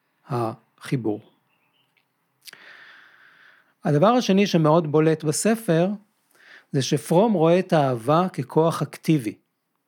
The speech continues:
ככוח שיש לעורר אותו ולעבוד עליו ללא הרף, על מנת שיהיה נוכח. גם פה אני רוצה לצטט משפט קצר. "הצעד הראשון יהיה להכיר בכך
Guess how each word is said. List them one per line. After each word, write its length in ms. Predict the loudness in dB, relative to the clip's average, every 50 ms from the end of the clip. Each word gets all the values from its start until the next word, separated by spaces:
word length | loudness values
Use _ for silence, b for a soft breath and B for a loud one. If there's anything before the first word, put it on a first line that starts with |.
| _ _ _ _ _ _ b b b b b b b
ככוח 400 | -8 -6 0 2 2 2 2 0
שיש 320 | 0 0 0 0 0 2 2
לעורר 380 | 2 2 2 2 2 2 2
אותו 340 | 2 0 -2 -2 -4 -4 -4
ולעבוד 480 | -2 -4 -4 -4 -4 -2 0 0 0 2
עליו 240 | 2 0 0 -2
ללא 300 | -2 -2 0 0 0 0 0
הרף, 560 | 0 0 0 0 0 -2 -4 -6 -14 -20 _ _ _ _ _ _ _ _ _ -4
על 140 | -2 -2 0
מנת 580 | 0 0 0 2 2 0 0 -4 _ -20 -20 _ _ _
שיהיה 420 | -14 -6 -4 -2 0 0 0 -2
נוכח. 760 | -2 -4 -6 -6 -2 -2 -2 -2 -2 -10 -12 -14 -14 -14 -20 _ _ _ _ _ _ _ -6
גם 100 | -6 -4
פה 200 | 0 2 2 2
אני 120 | 2 0 -2
רוצה 440 | -4 -6 -6 -4 -2 -2 -2 -2 -4 -8 _ _ _ _ _ _ _ _ _ -6
לצטט 920 | -4 -4 -4 -4 -6 -8 -12 -8 -8 -6 0 0 0 0 0 -4 -16 -20 -20 -12 -12
משפט 460 | -10 -10 -10 -4 -2 -2 -2 -2 -4
קצר. 440 | -10 -12 -12 -8 -2 0 2 2 2 0 -4 -10 _ _ _ _ _ b b b b b b b b b b b b _ _
"הצעד 480 | -18 -10 -4 2 2 4 4 4 2
הראשון 600 | 0 0 0 -2 -2 0 0 2 2 0 -2 -6 -8 _ _ _ _ -6
יהיה 180 | -2 0 0 2
להכיר 460 | 2 0 0 -2 -2 -2 -2 0 0
בכך 680 | -2 -6 -8 -4 0 2 2 2 0 -4 -12 -14 -14